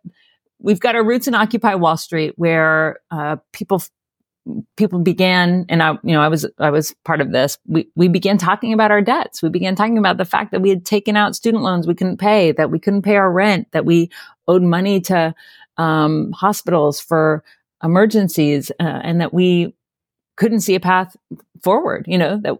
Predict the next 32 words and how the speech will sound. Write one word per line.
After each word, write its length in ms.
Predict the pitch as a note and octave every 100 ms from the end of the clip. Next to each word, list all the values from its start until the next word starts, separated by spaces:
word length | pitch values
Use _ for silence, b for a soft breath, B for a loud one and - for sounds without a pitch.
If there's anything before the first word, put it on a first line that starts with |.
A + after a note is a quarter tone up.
| -
that 240 | E3 -
we 160 | E3 F3+
were 220 | F3 D#3
drowning 600 | - C#3+ D3 F3+ E3+ D3
in 140 | D3+
debt. 320 | F3+ G#3 F3+ -
Meanwhile, 440 | E3+ B3+ F3 D#3
the 80 | E3
banks 320 | F#3 C4+ B3
had 140 | F3 D#3
just 200 | D#3 -
gotten 280 | B2+ D#3
bailed 340 | C3 D3 C3 C3
out 300 | B2+ C3 - B B B D#3
after, 420 | D#3+ E3+ D#3 - B B B -
um, 160 | D3+
tanking 420 | D#3 F#3+ F#3 F#3 F3
the 100 | E3
economy 540 | D#3+ G3 A3 D3+ C#3
because 360 | C3+ - D3 C3+
they 120 | D3
had 160 | D3+
pushed 220 | D3+ E3+ -
subprime 400 | F#3 F3 A3 G#3+
<laughs> 20 |
mortgages 520 | A3 C4+ A#3+ G3 E3+
on 140 | F#3 F3
mostly 300 | F#3+ F3 G3
Black 340 | - E3 F3+
and 120 | -
brown 320 | F#3 F#3 F#3 F3+ B B G#3+
homeowners. 640 | A3+ G3+ C#3+ C3+ C3+